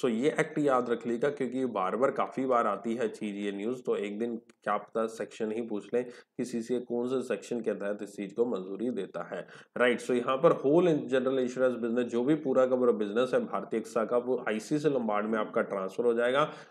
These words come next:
by way of the demerger। And यहाँ पर आपका क्या कहा गया है, शेयर होल्डर जो भारतीय एक्सा के, जिसके पास दो शेयर्स हैं,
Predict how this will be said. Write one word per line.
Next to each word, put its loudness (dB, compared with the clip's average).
by 4
way 4
of 4
the 0
demerger। 2
And -2
यहाँ 0
पर 2
आपका -2
क्या -2
कहा -4
गया 0
है, 0
शेयर 0
होल्डर -2
जो -2
भारतीय -2
एक्सा -2
के, -2
जिसके -4
पास 6
दो 2
शेयर्स 0
हैं, 2